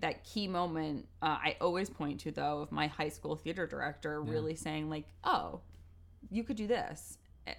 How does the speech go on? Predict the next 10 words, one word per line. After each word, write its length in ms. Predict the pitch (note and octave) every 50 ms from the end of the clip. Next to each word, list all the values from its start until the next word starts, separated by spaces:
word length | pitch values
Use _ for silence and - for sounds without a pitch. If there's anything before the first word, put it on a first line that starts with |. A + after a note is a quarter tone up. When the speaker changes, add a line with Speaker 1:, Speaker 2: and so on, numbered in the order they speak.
| - -
Speaker 1:
because 300 | F3 F3 - G3 E3+ F#3+
you 80 | F#3+
don't, 300 | F3+ F#3+ F3+ F3+ E3 - - -
I 100 | D#3+ E3+
didn't 280 | E3 F3+ E3+ F3 E3
see 200 | - - - E3
it 80 | D#3 D#3
in 100 | D#3 C3
myself. 680 | G#2 C3 C#3+ - - D#3 C#3+ - C3+ C3+ - - - - - - - - - - - - - - - -
Um, 540 | C#3+ C3+ A#2+ B2 A#2+ A2+ B2+ A2 D#3+ E3